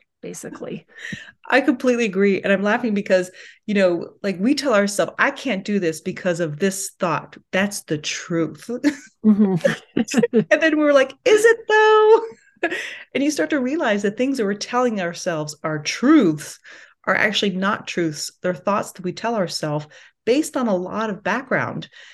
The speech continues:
Speaker 2: And I'm a hundred percent in agreement with you, is that that's where coaches really help, is that, you know, we don't see it.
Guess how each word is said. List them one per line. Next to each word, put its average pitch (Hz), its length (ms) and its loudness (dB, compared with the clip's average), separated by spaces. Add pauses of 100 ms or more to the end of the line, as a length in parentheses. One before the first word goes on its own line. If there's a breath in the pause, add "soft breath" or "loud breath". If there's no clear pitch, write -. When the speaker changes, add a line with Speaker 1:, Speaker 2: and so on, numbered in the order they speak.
(140 loud breath)
Speaker 2:
And 190 180 -2
I'm 240 200 2
a 208 40 2
hundred 277 280 -2
percent 220 300 -2
in 190 80 -4
agreement 196 480 -2
with 165 160 -8
you, 151 280 -4 (300 loud breath)
is 175 160 -4
that 160 320 -2
that's 254 280 -2
where 196 300 -2 (100)
coaches 196 420 -4
really 180 240 0
help, 151 400 -4
is 175 120 -6
that, 180 280 -2 (200)
you 196 100 -4
know, 185 80 -2
we 220 160 -2
don't 294 220 -4
see 247 300 -4
it. - 180 -8